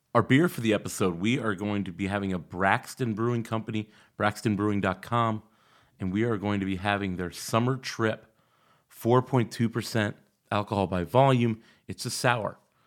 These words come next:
You guys might know a lot of people don't like 'em, but I love, I love me a sour beer. Uh, the Summer Trip by Braxton, like I said, a, a passion for a Berliner Weisse, so a, a German kind of kettle-aged sour, really good beer, and it's from Braxton Brewing.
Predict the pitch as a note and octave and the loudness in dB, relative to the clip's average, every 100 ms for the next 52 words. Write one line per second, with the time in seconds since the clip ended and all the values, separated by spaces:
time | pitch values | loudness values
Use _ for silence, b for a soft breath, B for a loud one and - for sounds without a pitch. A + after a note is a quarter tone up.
0 | _ _ _ - G2 G2 G2+ G2 G#2+ G#2 | _ _ _ -10 -2 -2 0 -2 0 0
1 | G#2 G2 G2+ F#2+ G#2+ F#2+ F2+ G2+ A#2 B2+ | 2 2 2 0 -4 -4 -4 4 4 4
2 | B2+ - A#2 G2+ G2+ G#2 G#2 G#2 G2+ F#2+ | 2 2 2 2 2 2 2 2 0 -4
3 | _ b b b - G#2 G#2 G2 G#2 G2 | _ b b b -4 0 0 0 0 0
4 | - G#2 F#2+ F#2+ E2+ F#2+ F2+ - b b | -2 -2 0 -2 -2 -2 -2 -6 b b
5 | b - F#2 F2 F2+ F#2+ C3 A#2 G#2 A#2 | b -8 -6 -4 -6 -4 0 0 0 -2
6 | A2 G2 G#2 G#2 G2+ - F#2+ F#2+ b b | -2 -2 2 0 0 -6 -8 -10 b b
7 | b b _ - F#2 - F2 - F#2+ F2+ | b b _ -10 -10 -8 -10 -4 -4 -4
8 | G2 F#2+ - - G#2+ A2+ G2+ G2 F#2 - | -6 -6 -8 -2 -2 -2 -6 -4 -4 0
9 | A2 G#2+ F#2+ F2+ F2 E2+ F#2 F2+ F#2 G2 | 0 2 0 -2 -6 -8 -6 -6 -6 -8
10 | F2 G#2 A2+ G#2 G2 b b b b F#2+ | -6 -2 0 0 -4 b b b b -8
11 | F#2 - A#2+ A2 G#2+ G2+ F#2 - G2+ F#2+ | -8 -4 -2 0 0 -2 -4 -6 -2 0
12 | F#2 F#2 b b b b F#2+ A#2+ A#2+ G#2 | -2 -6 b b b b 0 2 2 0
13 | G#2 F#2 G2+ G2 F#2 - A2 G#2+ G#2+ B2 | -2 0 -2 -2 -4 -2 -2 2 4 2
14 | - A2+ F#2+ G#2 G2+ F2 | 0 -6 -2 -2 -2 -4